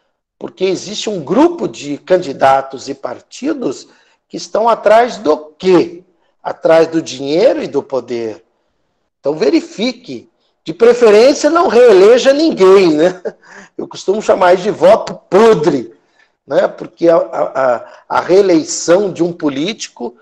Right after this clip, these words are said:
contribui para propina, corrupção, privilégios, crimes,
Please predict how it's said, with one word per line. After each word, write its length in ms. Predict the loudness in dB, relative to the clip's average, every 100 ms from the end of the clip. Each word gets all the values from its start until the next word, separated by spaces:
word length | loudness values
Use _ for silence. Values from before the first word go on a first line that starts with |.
| _ _
contribui 800 | -4 -4 -2 -4 -4 -2 -2 -2
para 340 | -2 0 0
propina, 960 | -2 -4 -6 -6 -14 -8 -6 -4 0 -2
corrupção, 1200 | -2 -6 -6 -12 -14 -2 2 4 4 2 0 -4 -16 -20 _ _
privilégios, 1200 | -6 -4 -2 2 4 6 6 4 2 0 -2 -2 -12
crimes, 1040 | -4 0 2 2 2 0 0 -2 -4 -14